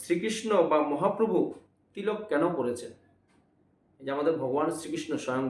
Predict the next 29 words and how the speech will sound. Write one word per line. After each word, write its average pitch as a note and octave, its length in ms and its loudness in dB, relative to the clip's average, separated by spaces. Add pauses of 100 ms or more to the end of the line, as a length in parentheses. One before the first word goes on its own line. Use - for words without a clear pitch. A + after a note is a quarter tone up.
ভগবান A#2 320 0 (500)
এবং B2 120 -6 (100)
মহাপ্রভু D3+ 460 0 (380)
স্বয়ং C#3 200 -6 (120)
ভগবান D3+ 320 4 (140)
যে E3+ 80 6 (500)
এই B2+ 140 -10
কলিযুগে E3 420 4
অবতীর্ণ D#3 420 0
হয়েছিলেন, C3+ 360 -2 (560)
কেন D#3 140 0 (140)
তারা E3+ 220 0
তিলক D3 300 0
পরেছেন। A2+ 320 -4 (1040)
শ্রীমতী A3 460 2 (100)
রাধারানী F3+ 440 4 (520)
কেন E3+ 160 0 (160)
তিলক G3 220 -4 (100)
পরেন A#2 300 0
না? - 80 -8 (920)
হ্যাঁ, A3 220 -6 (280)
শ্রীকৃষ্ণ A3 400 -4 (140)
পরে, D#3 180 2 (540)
রাধারানী D3 440 0
পরে B2+ 220 0
না, D3 40 -8 (760)
তারও C#3 240 -2
একটা F3 200 -4
কিন্তু F3 180 -4